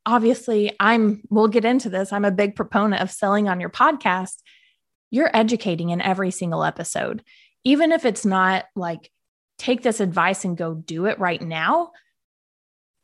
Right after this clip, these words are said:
There's inspiration that comes out of podcasting. There's entertainment. There are so many avenues you can take with podcasting that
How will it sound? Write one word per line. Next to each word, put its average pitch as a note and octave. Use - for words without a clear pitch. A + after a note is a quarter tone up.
There's A3+
inspiration F#3
that A#3
comes A3
out G#3
of G#3+
podcasting. F#3+
There's E3
entertainment. G#3
There A3
are G#3
so G#3+
many G3+
avenues F3
you F3+
can F3
take E3+
with F#3
podcasting F#3
that F#3+